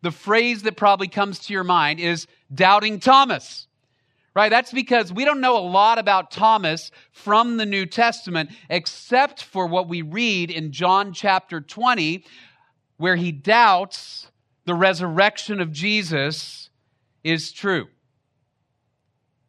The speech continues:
Okay, so you're in really good company. In fact, we're gonna find it's not just Thomas amongst the apostles who doubted. All of them did. Because what Jesus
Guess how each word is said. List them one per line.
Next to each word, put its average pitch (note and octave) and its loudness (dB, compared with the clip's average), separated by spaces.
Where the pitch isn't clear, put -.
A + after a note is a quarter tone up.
Okay, G3 0
so G#3+ -2
you're B3 0
in C4+ -2
really A#3+ 0
good F#3+ -6
company. G#3+ -4
In E3+ -8
fact, G#3 0
we're G#3 -8
gonna A3 -6
find G3 -2
it's E3 -16
not G#3 -2
just G3 -12
Thomas F3 -4
amongst C#3+ -8
the C#3+ -8
apostles C3 -4
who C3 -12
doubted. A#2 -4
All D3+ 0
of C3 -10
them G#2 -12
did. F2 -18
Because C#3+ -4
what F3 -4
Jesus D#3 -8